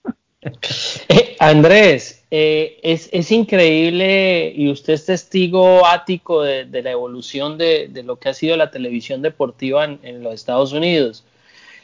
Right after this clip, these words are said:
Porque este ha sido un país dominado por otra clase de disciplinas y el soccer o el fútbol nuestro latino obviamente no llegó con la irrupción,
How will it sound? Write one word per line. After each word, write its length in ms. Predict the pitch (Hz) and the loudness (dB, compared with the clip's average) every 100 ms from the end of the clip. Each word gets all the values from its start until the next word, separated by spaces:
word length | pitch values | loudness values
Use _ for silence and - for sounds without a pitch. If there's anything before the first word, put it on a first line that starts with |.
| _ _ _ - | _ _ _ -2
Porque 220 | 147 180 | -2 0
este 160 | 220 | 2
ha 40 | 196 | 4
sido 180 | 214 208 | 6 6
un 140 | 202 | 4
país 320 | 208 202 202 | 4 4 6
dominado 560 | 196 196 165 160 190 185 | 4 2 2 4 2 4
por 100 | 151 | 0
otra 260 | 151 175 | 0 -2
clase 280 | - 180 160 | -2 -2 0
de 120 | 180 | 0
disciplinas 840 | 160 143 135 123 147 147 165 165 147 | 0 0 -2 -2 0 0 -2 -4 0
y 80 | 139 | 0
el 160 | 127 | -2
soccer 560 | - 165 190 - 151 151 | -2 2 2 0 0 0
o 80 | 139 | 0
el 80 | |
fútbol 460 | 123 147 151 165 160 | -2 -2 2 2 2
nuestro 420 | 160 160 156 165 | 2 0 -2 -2
latino 560 | 156 135 - 131 143 160 | -2 -4 -4 -4 0 0
obviamente 1040 | 160 151 156 151 151 147 - 160 160 151 135 | 2 2 0 -2 -8 -6 0 4 4 4 0
no 160 | 131 | -2
llegó 400 | 135 151 147 156 | 0 2 4 2
con 420 | - 165 160 160 143 | 2 2 2 0 0
la 140 | 131 | 0
irrupción, 1120 | 120 127 113 - 131 131 139 143 151 151 156 | 0 -4 -6 -4 0 2 2 0 -2 -4 -8